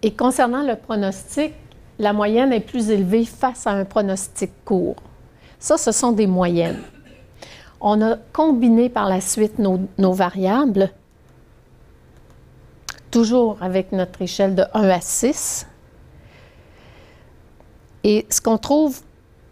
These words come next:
on avait ici pronostic long, mais dans le cas d'une douleur morale et douleur physique, pronostic court dans le cas de la douleur physique, douleur morale, pour voir s'il allait avoir un, un écart ou un changement. Alors, ce qu'on retrouve, c'est que,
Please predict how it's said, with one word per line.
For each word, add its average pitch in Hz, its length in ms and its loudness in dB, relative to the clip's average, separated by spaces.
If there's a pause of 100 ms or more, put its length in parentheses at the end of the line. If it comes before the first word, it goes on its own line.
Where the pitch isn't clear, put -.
(920)
on 214 160 2
avait 220 380 2 (200)
ici 262 420 0
pronostic 233 840 -2
long, 247 220 0
mais 233 120 -2
dans 214 140 0
le 208 60 0
cas 247 160 0
d'une 220 240 2
douleur 208 280 2
morale 208 400 2
et 220 60 2
douleur 196 320 0
physique, 226 480 -2
pronostic 214 640 -4
court 254 300 -2
dans 208 120 -2
le 202 60 -2
cas 208 140 0
de 196 40 -2
la 208 120 2
douleur 190 320 0
physique, 208 400 0
douleur 196 280 2
morale, 190 400 -2
pour 190 200 -2
voir 233 240 0
s'il - 200 -4
allait 185 140 2
avoir 190 400 -2
un, 170 140 -4 (960)
un 196 160 2
écart 196 440 -2
ou 185 80 2
un 185 80 -2
changement. 185 640 -4 (480)
Alors, 202 280 2
ce - 140 -4
qu'on 277 200 2
retrouve, 262 560 2
c'est - 200 0
que, 214 260 0